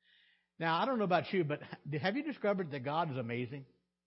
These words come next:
Isn't that true? He's, he is so amazing. And the more I learn about him,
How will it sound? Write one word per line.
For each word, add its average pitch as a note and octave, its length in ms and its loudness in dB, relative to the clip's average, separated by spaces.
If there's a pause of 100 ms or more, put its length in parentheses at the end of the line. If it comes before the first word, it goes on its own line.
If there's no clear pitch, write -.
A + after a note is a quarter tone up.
(1160)
Isn't G#3+ 80 -8
that D4 160 -6
true? F3 220 2
He's, A3 280 0
he E3 140 0
is C#3+ 140 0 (160)
so B3+ 300 0
amazing. C#3+ 600 0 (720)
And F3+ 380 2
the E3 160 0
more A3 280 6
I G#3+ 220 4
learn A#3 360 2
about C3+ 340 2
him, C3 460 -6